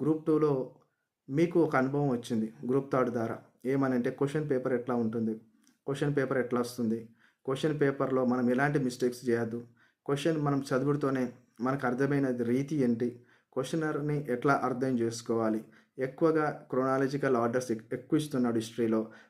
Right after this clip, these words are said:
మళ్ళీ అదేవిధంగా క్రొనాలజికల్ ఆర్డర్స్ పైన ఇరవై ముప్పై బిట్లు పడుతున్నాయి. అంటే ఈ మూడు పేపర్లలో కలిపి గ్రూప్ థర్డ్‌లో.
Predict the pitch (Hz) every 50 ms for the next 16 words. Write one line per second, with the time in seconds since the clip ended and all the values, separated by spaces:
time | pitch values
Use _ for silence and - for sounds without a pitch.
0 | _ _ 127 127 127 127 117 127 139 147 147 147 139 139 135 131 131 131 127 123
1 | - - 131 131 135 139 143 147 147 151 147 151 147 139 123 123 120 131 135 -
2 | - - 131 131 139 127 123 123 123 123 120 120 117 117 123 113 110 120 120 -
3 | 147 143 135 127 120 120 123 113 110 110 110 110 - - 131 127 139 131 123 123
4 | 127 139 143 147 - 147 131 127 131 123 123 120 117 120 117 120 117 113 110 -
5 | 117 113 - - - - - _ _ - 110 135 139 139 143 - - - 120 123
6 | 123 110 110 110 110